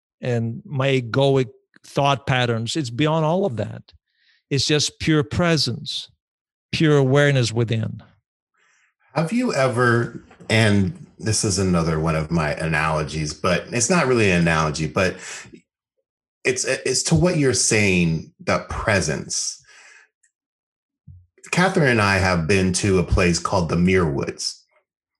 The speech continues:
Speaker 2: The Muir Woods are giant redwood trees, huge redwood trees in San Francisco.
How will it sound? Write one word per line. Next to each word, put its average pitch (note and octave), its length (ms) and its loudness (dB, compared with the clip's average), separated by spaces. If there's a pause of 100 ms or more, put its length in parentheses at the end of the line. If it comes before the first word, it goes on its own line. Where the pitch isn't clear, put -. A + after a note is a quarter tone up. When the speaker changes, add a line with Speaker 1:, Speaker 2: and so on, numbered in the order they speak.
(220)
Speaker 2:
The A2 80 0
Muir D#3+ 300 4
Woods B2+ 420 2
are F2+ 260 -2
giant C3 720 2
redwood F#2 580 0
trees, - 520 -10 (320)
huge F#3+ 720 2
redwood A#2+ 440 0
trees A#2 560 0
in G2+ 180 0
San F#2+ 260 0
Francisco. - 680 -2